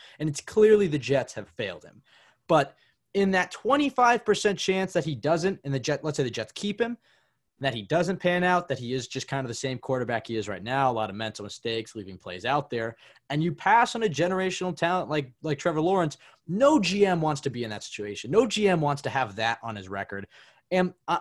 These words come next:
Joe Douglas is not tied to Darnold. He presumably, you know, and it's weird that G Ms think like this, but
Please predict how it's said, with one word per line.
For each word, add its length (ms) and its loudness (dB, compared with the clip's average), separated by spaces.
Joe 220 6
Douglas 320 4
is 80 -6
not 200 -2
tied 300 2
to 80 -14
Darnold. 480 2
He 480 -6
presumably, 720 2
you 120 -6
know, 140 0
and 180 -2
it's 180 -8
weird 260 0
that 120 -2
G 180 -4
Ms 120 -10
think 180 -8
like 180 -2
this, 160 -2
but 280 -4